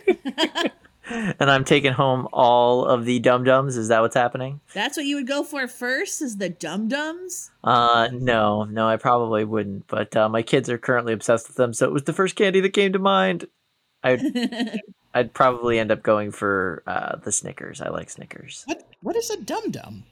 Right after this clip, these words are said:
Speaker 2: It's like the little lollipops, like the root beer, the butterscotch.
Speaker 3: Oh, the little tiny ones that you get at the dentist's office?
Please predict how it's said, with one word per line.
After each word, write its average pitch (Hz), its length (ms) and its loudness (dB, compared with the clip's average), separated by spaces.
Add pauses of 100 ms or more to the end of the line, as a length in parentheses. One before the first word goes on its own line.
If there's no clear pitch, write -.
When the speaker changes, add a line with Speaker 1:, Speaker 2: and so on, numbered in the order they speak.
(100)
Speaker 2:
It's 294 180 -14
like 339 200 -8
the 359 80 -10
little 370 240 -6
lollipops, 320 760 -8
like 196 220 -10
the 175 100 -10
root 214 260 -6
beer, 226 540 -4
the 165 140 -8
butterscotch. 214 880 -4
Speaker 3:
Oh, 147 340 -6
the 131 140 -10
little 151 300 -4
tiny 165 280 -8
ones 156 180 -6
that 160 80 -8
you 135 100 -8
get 143 120 -4
at 143 80 -6
the 135 80 -6
dentist's 135 380 -8
office? 165 500 -8